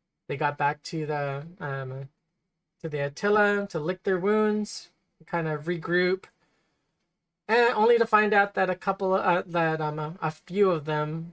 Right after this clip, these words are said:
were not, um, exactly human. Somehow they were, um, uh, they were kind of sort of replaced. Although be-, um, a little bit bewildered,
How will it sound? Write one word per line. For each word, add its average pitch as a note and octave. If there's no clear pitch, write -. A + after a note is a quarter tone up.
were D3
not, A#3
um, F3+
exactly F3+
human. E3
Somehow E3
they D#3+
were, D#3+
um, D3
uh, C#3+
they D3+
were C#3+
kind D#3
of D3+
sort D3
of C#3+
replaced. C#3
Although C#3
be-, D3+
um, D3+
a D#3
little D#3+
bit D#3+
bewildered, D#3